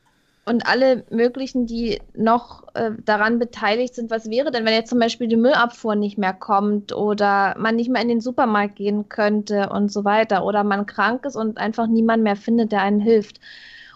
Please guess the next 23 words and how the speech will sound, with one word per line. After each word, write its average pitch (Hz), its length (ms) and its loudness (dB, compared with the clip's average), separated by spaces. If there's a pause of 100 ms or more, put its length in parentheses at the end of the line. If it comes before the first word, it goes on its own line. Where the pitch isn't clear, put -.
Und 202 80 -2
das 202 160 0
ist 214 80 -2
einfach 202 340 -2
die - 240 -4
Anerkennung 214 640 -2
für 202 180 -8
die 202 120 -4
Leute, 196 380 0
die 202 180 -6
sich 196 280 -6
täglich 202 440 -2
für - 220 -6
uns 196 420 -6 (120)
einsetzen 208 640 0
und 196 360 -4 (120)
letztendlich 202 520 -4
ja 208 100 2
auch 202 80 0
mit 202 160 0
in 196 140 -2
Gefahr 190 340 -2
begeben. 185 420 -4